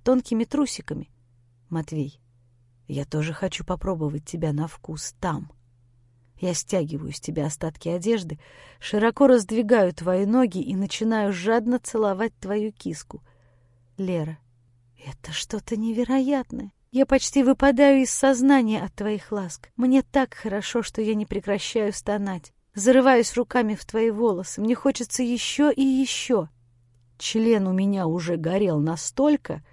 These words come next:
что я был готов кончить в пару движений. Но мне показалось, это будет как-то нечестно по отношению к Лере. И вот что я придумал.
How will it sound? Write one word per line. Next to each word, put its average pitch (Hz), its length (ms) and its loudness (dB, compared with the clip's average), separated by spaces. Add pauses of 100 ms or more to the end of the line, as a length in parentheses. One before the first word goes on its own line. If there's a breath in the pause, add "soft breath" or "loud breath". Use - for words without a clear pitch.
(340 soft breath)
что - 300 0
я 262 180 6
был 247 240 4
готов 247 400 2
кончить 285 480 0
в - 120 -20
пару 262 280 4
движений. 226 720 0 (560 soft breath)
Но 180 120 -4
мне 160 200 -4
показалось, 185 640 -6
это 185 160 -6
будет 175 320 -8
как-то - 320 -8
нечестно 180 600 -4
по - 120 -6
отношению 151 600 -4
к - 120 -14
Лере. 139 320 -6 (1600)
И 185 200 -4
вот 151 400 -2
что - 220 0
я 202 200 0
придумал. 165 580 -4